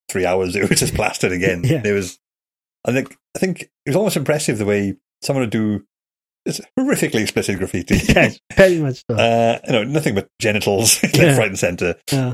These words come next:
Speaker 1: Crudely rendered. Uh, you know.
Speaker 2: Well, apart from the one I remember is, like, etched onto my brain, which is apparently a photorealistic, uh, drawing of some boy's penis.
Speaker 1: Yeah, that
Speaker 2: From
Speaker 1: was
Speaker 2: the bus
Speaker 1: weird.
Speaker 2: stop on,
Speaker 1: Yeah.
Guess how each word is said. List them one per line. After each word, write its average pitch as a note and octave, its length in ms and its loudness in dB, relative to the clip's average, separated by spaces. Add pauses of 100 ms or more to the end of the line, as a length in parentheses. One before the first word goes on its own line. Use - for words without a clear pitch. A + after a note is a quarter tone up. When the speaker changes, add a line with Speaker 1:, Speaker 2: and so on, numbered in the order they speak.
Speaker 1:
Crudely A3+ 340 0
rendered. A2 480 -2 (220)
Uh, - 20 2
you G#2 240 0
know. G2+ 80 0
Speaker 2:
Well, G3 160 8
apart A3+ 240 2
from C4 100 2
the A#3 80 4
one F#3 220 6
I D3 80 6
remember B2+ 520 2
is, C#3+ 280 4
like, C3+ 160 -2
etched D3 320 0
onto C3 160 0
my C3 220 2
brain, A#2+ 320 -2
which B2+ 160 0
is C3 240 -2 (320)
apparently D#3+ 580 2
a C3 60 0
photorealistic, D3+ 1300 4
uh, C3+ 280 2
drawing C#3 420 4
of C3 280 0
some C#3+ 220 2
boy's C#3 300 2
penis. D3 540 2 (460)
Speaker 1:
Yeah, B3 200 0
that B3+ 60 6
Speaker 2:
From A#3+ 80 8
Speaker 1:
was A3 80 6
Speaker 2:
the G#3+ 80 6
bus G#3+ 180 6
Speaker 1:
weird. - 80 2
Speaker 2:
stop F#3+ 340 2
on, F3 200 6
Speaker 1:
Yeah. G#2+ 180 0